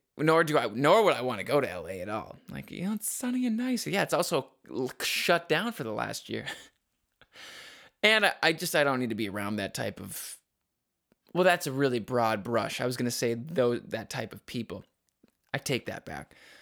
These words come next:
And I haven't even been to L A, so I can't say any bad things. Just, I'm just repeating what I, what I've heard people say.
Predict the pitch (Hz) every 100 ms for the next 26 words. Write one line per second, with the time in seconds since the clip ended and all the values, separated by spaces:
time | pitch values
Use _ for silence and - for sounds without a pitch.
0 | _ _ _ _ _ - 220 269 285 254
1 | 180 160 170 139 127 120 110 139 147 202
2 | 185 175 147 135 123 120 123 107 - -
3 | - 214 214 214 - 175 165 170 160 131
4 | 123 113 117 117 107 123 117 - - -
5 | - - 73 -